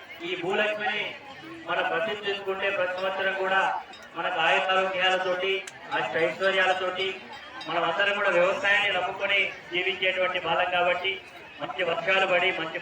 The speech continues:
పంటలు పండి, పండినటువంటి పంటలకు మంచి ధరలు వచ్చి, మనందరం కూడా ఆనందంగా ఉండాలనేటువంటి ఉద్దేశంతో ఈ కార్యక్రమాన్ని నిర్వహిస్తా ఉన్నాం. మనందరం కూడా శుభం కలగాలని ఆ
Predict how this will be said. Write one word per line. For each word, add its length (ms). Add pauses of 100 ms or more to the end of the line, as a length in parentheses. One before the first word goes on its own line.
పంటలు 340
పండి, 240 (460)
పండినటువంటి 640
పంటలకు 380
మంచి 240
ధరలు 240
వచ్చి, 200 (440)
మనందరం 480
కూడా 140 (440)
ఆనందంగా 520
ఉండాలనేటువంటి 760
ఉద్దేశంతో 500 (1120)
ఈ 40 (120)
కార్యక్రమాన్ని 540
నిర్వహిస్తా 480
ఉన్నాం. 180 (500)
మనందరం 500
కూడా 120 (100)
శుభం 300
కలగాలని 480
ఆ 20